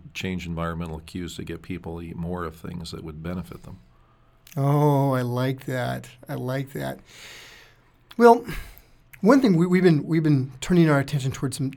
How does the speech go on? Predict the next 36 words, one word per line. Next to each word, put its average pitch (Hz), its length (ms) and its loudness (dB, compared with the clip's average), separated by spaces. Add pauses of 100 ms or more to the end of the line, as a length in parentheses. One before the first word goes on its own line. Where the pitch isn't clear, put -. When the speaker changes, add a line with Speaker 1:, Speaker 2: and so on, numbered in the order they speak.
Speaker 2:
towards - 240 -6
some 127 100 -2
school 131 520 -2
things. 131 520 -10 (380)
And, 156 340 4
um, 139 260 4 (680)
one 175 180 6
thing 185 160 6
we're 160 140 6
doing 151 160 8
is 147 160 4
it's 135 140 -2
building 170 320 6
off 156 120 4
of 143 60 -2
some 165 160 0
of 147 80 2
the, 135 80 0
the 123 160 -2
great 151 220 0
research 143 360 -2
that, - 260 -4
that 143 180 -10
you 147 240 -2
did 139 240 0
here 143 260 -2
at 139 80 -2
Yale 151 400 2
a 139 80 -2
while 131 180 2
back 131 280 -2
where 135 80 0
you 131 100 0
gave 135 260 -2
people 131 280 -6
free, 131 500 -2